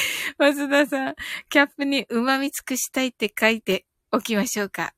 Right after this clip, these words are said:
あー、いいですね。いいですね。なかなかいいんじゃないですか。はい。松田さん、「それはワンオクグッズになってしまう。笑や、泣き笑い。」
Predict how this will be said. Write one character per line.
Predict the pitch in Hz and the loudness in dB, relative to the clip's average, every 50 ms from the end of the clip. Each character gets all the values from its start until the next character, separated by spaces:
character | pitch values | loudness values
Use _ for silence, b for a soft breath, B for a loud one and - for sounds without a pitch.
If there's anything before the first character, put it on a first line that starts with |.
| _ - | _ -2
あ | 196 202 208 208 214 214 | 0 0 2 0 -2 -4
ー、 | - | -4
い | - 262 269 285 277 269 262 | -2 0 2 4 4 2 2
い | |
で | 220 220 240 | 0 -2 -2
す | - - - | -4 -4 -6
ね。 | 185 180 180 170 165 170 180 190 _ - | -4 -2 -2 -2 -4 -6 -8 -10 _ 0
い | 320 392 392 392 381 349 | 2 4 6 6 4 4
い | |
で | 262 262 254 | 2 0 -2
す | 233 - 208 | -4 -4 -4
ね。 | 196 196 190 185 180 180 170 170 - - - - - | -2 0 0 0 -2 -4 -6 -8 -10 -14 -16 -10 -6
な | 220 233 240 | -4 -4 -2
か | - 285 262 254 | -2 -2 -2 -2
な | 302 294 | -2 -2
か | - 254 240 | -2 0 0
い | 247 247 233 220 208 | 0 0 -2 -2 -4
い | 196 | -4
ん | 220 | -6
じ | 214 196 | -4 -4
ゃ | 175 | -4
な | 190 185 | -4 -4
い | 165 | -4
で | 160 160 | -6 -6
す | - - | -8 -10
か。 | - - 156 156 170 196 - - - B B B B B B B B B B | -10 -10 -10 -10 -12 -14 -16 -20 -20 B B B B B B B B B B
は | B - 208 190 170 | B -2 -2 -2 -2
い。 | 180 202 247 _ _ _ _ _ B B B B B B B B B - | -4 -10 -14 _ _ _ _ _ B B B B B B B B B -6
松 | 247 247 - 226 | -4 -4 -2 0
田 | 214 220 | 0 0
さ | 214 - 226 208 202 | 0 2 0 0 0
ん、 | 208 | -2
「そ | - - | -2 0
れ | 214 214 220 214 | 2 4 4 4
は | 208 208 | 4 4
ワ | 208 214 220 | 4 4 2
ン | 233 240 | 2 0
オ | 226 | 0
ク | - 254 240 | 0 0 0
グ | 220 240 | 2 0
ッ | 220 | 0
ズ | - 214 185 | 0 0 -2
に | 180 | 0
な | 175 185 | 0 0
っ | 240 - | -2 -4
て | - 208 | -4 -6
し | - - | -6 -4
ま | 170 170 165 151 | -4 -4 -4 -4
う。 | - | -2
笑 | 180 185 180 175 170 170 | 0 2 2 2 0 -2
や、 | 165 - - 175 185 - - | -6 -6 -8 -8 -8 -6 -4
泣 | 190 185 180 - | -2 -2 -2 0
き | - 190 | -2 -4
笑 | 175 208 160 160 160 160 | -4 -4 -4 -4 -4 -6
い。」 | 151 - | -6 -10